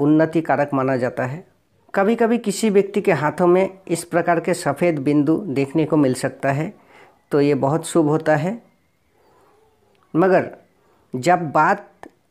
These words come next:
आता है ब्लैक मोल या काला बिंदु या जिसे काला तिल कहते हैं और लाल रंग का तिल तर्जनी उंगली में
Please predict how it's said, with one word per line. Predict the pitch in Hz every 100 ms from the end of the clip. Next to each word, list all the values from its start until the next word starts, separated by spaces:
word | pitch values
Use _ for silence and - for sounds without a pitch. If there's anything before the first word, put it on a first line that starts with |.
| _ -
आता | 165 208
है | 190 214 214 143
ब्लैक | 147 175 185
मोल | 180 165 120 -
या | 123 156 185 262 - _ _ _
काला | 156 165 185
बिंदु | 170 165 139
या | 135 165
जिसे | 170 180 202
काला | 196 156 165 180
तिल | - 190 185
कहते | 156 151 143
हैं | 147 226 - _ _ _ _ _ _ -
और | 185 185
लाल | 160 185
रंग | 180 175
का | 175
तिल | 160 143 110 - _ _ _ _ _ _ _ _ _ -
तर्जनी | 180 175 214 233
उंगली | 226 220 226
में | 233 226